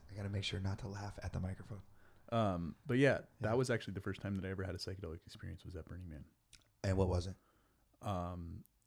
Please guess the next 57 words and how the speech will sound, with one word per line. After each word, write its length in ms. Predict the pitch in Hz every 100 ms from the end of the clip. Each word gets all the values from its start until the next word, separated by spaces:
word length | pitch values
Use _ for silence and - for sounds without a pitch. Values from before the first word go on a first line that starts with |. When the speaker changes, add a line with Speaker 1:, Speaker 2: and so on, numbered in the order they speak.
| _
Speaker 2:
I 300 | 127 101 98 -
had 200 | 90 95
mushrooms 560 | 98 90 - 92 82 -
and 180 | 98 92
L 140 | 82
S 80 | -
D 160 | - 90 -
at 100 | -
the, 80 | - - _ _ 92
at 60 |
Speaker 1:
Awesome. 260 | 90 - 92
That's 100 | 95
a 20 | -
Speaker 2:
different 280 | - 131
Speaker 1:
great 80 | -
Speaker 2:
points. 140 | 82 85
Speaker 1:
combination. 340 | - - - - - - -
Speaker 2:
Well, 280 | 104 98 - _ -
I 40 |
don't 160 | 139 139
know 200 | 151 131
if 160 | -
I 60 | 110
did 160 | 107 113
them 140 | 92
both 220 | 98 117
at 80 | -
the 60 | 98
same 220 | - 92
time 260 | - 104 117
at 80 | -
Burning 260 | 76 82
Man. 180 | 60 67 - _ _ _ - -
Speaker 1:
Oh, 120 | 156
I 120 | 151 123
gotcha. 280 | 98 104 90
Okay. 140 | 120
Speaker 2:
But, 260 | 113 98 - _ -
yeah. 80 | 101 - - -
Speaker 1:
In, 200 | 131 127
within 240 | 131 117
the 60 | 98
same 220 | - 90
week. 80 | 87
Speaker 2:
Within 220 | 120 110
the 80 | 101
same 240 | - 87 87
week. 280 | 80 - 110 -
Speaker 1:
Dig 200 | 123 98
it. 120 | 92 - -
Dig 100 | 113
it. 180 | 101 - - _ _ -
Speaker 2:
Yeah. 220 | 87 55 -
And 100 | 92
I 20 | 82
was 160 | 90 -
like, 180 | -